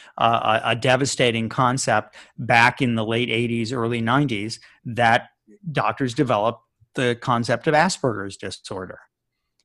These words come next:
And that was to denote a sort of less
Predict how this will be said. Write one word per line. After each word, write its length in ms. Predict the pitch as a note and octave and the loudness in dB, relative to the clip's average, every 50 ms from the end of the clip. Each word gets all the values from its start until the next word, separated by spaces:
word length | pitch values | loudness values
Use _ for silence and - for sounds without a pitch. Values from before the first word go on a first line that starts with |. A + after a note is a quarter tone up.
| _ _ _ _ _ - | _ _ _ _ _ -4
And 380 | C3 B2 B2 A#2+ A2+ A2+ A2+ A2 C3+ | -2 -2 0 0 -2 -2 -4 -6 -2
that 280 | C#3 B2+ A2+ A#2 B2+ C#3 | 2 4 6 6 6 4
was 260 | C3 C3 C3+ C3+ - | 2 -2 -2 -2 -4
to 520 | - - - C#3+ C3+ B2+ B2 B2 C3 C3 _ _ - _ _ _ _ - | -6 -2 0 2 2 2 0 -2 -4 -6 _ _ -20 _ _ _ _ -4
denote 500 | - C#3 C3+ B2 A2+ A2 A2 A2+ B2 - _ _ _ _ - - | -2 0 2 2 2 2 0 0 -2 -4 _ _ _ _ -8 -4
a 520 | B2+ A#2 A2+ A2+ A2 A2 A2 A2 A2 - _ - | -2 0 0 0 0 -2 -4 -4 -6 -10 _ -12
sort 200 | - - C3+ A#2+ | -8 -6 -6 -6
of 100 | A2 A2 | -6 -6
less 800 | A2 A2 A2 A2 A2+ A#2+ B2+ - - - - - - - - | -6 -4 -2 2 2 2 2 2 0 -2 -2 -2 -4 -6 -10